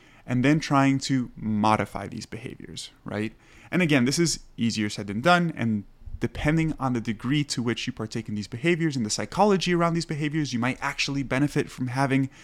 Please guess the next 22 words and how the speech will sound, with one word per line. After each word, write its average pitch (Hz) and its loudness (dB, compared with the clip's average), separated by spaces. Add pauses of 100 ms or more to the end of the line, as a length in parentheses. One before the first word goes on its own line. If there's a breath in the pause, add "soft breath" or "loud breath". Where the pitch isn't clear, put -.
(260 loud breath)
therapy 160 2
session 151 0
and 107 0
digging 123 -2
into 127 0
this 123 -2
a - -6
little 113 0
bit 113 -2
deeper 113 0 (320 loud breath)
rather 104 -2
than 110 2
just 107 -2
asking 107 0
me 107 4
for 104 -4
particular 101 -4
tips, - -4 (440 loud breath)
right? 120 2
But 226 4
in 254 6
general, 127 4